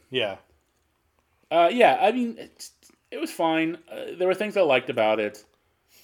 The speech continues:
Speaker 2: Again, more
Speaker 1: I,
Speaker 2: the
Speaker 1: I had sent you a text that I could discover the next day. I was like, "Oh shit!" I was like, uh, "His, his roommate was in that." Like,
Speaker 2: Yes, the roommate
Speaker 1: uh,
Speaker 2: from the
Speaker 1: Doug,
Speaker 2: shorts.
Speaker 1: Doug,
Speaker 2: Doug, I
Speaker 1: Doug,
Speaker 2: think it's
Speaker 1: yeah.
Speaker 2: Doug. I don't know.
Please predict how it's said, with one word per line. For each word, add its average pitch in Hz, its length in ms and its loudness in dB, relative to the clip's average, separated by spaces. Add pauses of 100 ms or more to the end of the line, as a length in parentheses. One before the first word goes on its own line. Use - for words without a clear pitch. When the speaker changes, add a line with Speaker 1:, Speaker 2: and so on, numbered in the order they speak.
Speaker 2:
Again, 139 400 -2
more 127 140 0
Speaker 1:
I, 190 160 6
Speaker 2:
the 156 100 -6
Speaker 1:
I 175 80 2
had 175 120 0
sent 220 200 -4
you 254 100 -2
a 220 40 0
text 156 320 0
that 147 80 2
I 139 80 0
could 139 200 -10
discover 151 440 -2
the 135 100 -8
next 139 220 -6
day. 160 160 2
I 143 60 2
was 131 120 -6
like, 135 260 0 (360)
"Oh 247 100 4
shit!" 247 420 2
I 143 100 0
was 143 120 -6
like, 147 340 0 (320)
uh, 147 180 0
"His, 190 380 -4
his 190 200 0
roommate 233 420 4
was 147 180 -4
in 135 120 -2
that." 113 200 -6
Like, 135 180 2
Speaker 2:
Yes, - 280 0
the 127 140 -4
roommate 143 260 -2
Speaker 1:
uh, 165 80 4
Speaker 2:
from 135 80 -6
the 127 80 -8
Speaker 1:
Doug, 220 280 6
Speaker 2:
shorts. - 300 -4
Speaker 1:
Doug, 190 220 4
Speaker 2:
Doug, 135 300 0
I - 60 -8
Speaker 1:
Doug, 196 180 6
Speaker 2:
think - 20 -10
it's 117 100 -8
Speaker 1:
yeah. 120 140 0
Speaker 2:
Doug. 95 100 -10
I 120 120 -10
don't 90 80 -16
know. 85 100 -20